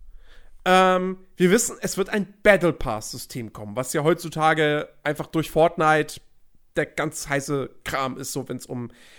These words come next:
wenn's um Monetarisierung geht in Multiplayer-Spielen. Ähm,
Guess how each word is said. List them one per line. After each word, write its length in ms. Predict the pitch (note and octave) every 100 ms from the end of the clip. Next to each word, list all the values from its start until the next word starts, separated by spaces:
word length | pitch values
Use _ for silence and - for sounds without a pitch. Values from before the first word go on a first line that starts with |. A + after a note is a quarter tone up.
| -
wenn's 120 | D3
um 80 | F#3+
Monetarisierung 720 | D3+ D3 G#3 D3+ D#3+ D4 D#3+
geht 240 | - - -
in 180 | D#3
Multiplayer-Spielen. 880 | C3+ C3+ C3 C3+ G#2+ A2 - F#2 F#2 - - - - - - -
Ähm, 520 | D3 C#3+ D3 C#3+